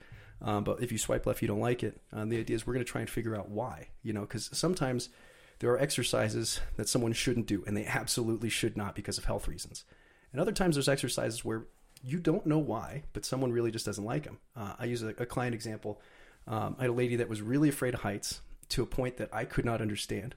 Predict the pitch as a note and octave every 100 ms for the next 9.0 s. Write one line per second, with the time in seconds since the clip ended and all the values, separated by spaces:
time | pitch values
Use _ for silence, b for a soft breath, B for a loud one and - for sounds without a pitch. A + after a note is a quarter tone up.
0 | - A#2 - - C#3+ C3 A2+ A2 A2 G2+
1 | G#2+ G#2 - G#2+ - A#2 G#2 G#2 A2+ -
2 | - - - _ _ _ _ _ - _
3 | - A#2+ - D3+ D#3 D#3 C#3+ C#3 B2 -
4 | - - - C3 C3+ D3+ C#3 - b b
5 | b b - A#2+ D3+ G3+ G3+ F#3+ D#3+ -
6 | - - B2+ A#2 G#2 - - - - F#3+
7 | A2 - - - - B2+ B2+ C3+ E3+ C3+
8 | C3 D#3+ F3+ D3+ D3+ G#3 A#3+ B2+ A#2+ -